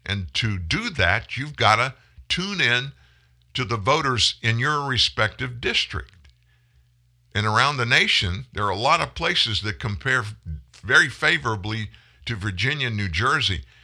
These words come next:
And Congress, members of Congress, the House, and the Senate in those areas around the nation are looking in and saying,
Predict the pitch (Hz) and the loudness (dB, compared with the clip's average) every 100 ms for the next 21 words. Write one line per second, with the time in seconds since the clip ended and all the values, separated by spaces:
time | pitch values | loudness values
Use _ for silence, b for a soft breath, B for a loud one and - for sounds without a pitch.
0 | b b b b _ - 110 87 139 147 | b b b b _ -4 -4 0 0 2
1 | 139 117 - - - - 123 147 139 113 | 0 0 0 -2 -10 -8 -4 -2 -2 -4
2 | 90 127 131 127 120 110 - 104 120 131 | -4 0 0 0 0 0 0 0 0 0
3 | 120 - - b b b b b - 160 | 0 -2 -4 b b b b b 0 0
4 | 180 147 - 101 85 95 95 101 90 98 | 0 -2 0 0 -2 -4 -4 -4 -4 -4
5 | 98 87 78 80 87 87 80 73 98 127 | -2 -2 -2 -2 -2 -2 -2 -2 -2 -2
6 | - 78 82 87 90 82 87 78 71 73 | -4 -4 -4 -6 -6 -4 -2 -2 -2 -4
7 | 57 52 | -4 -8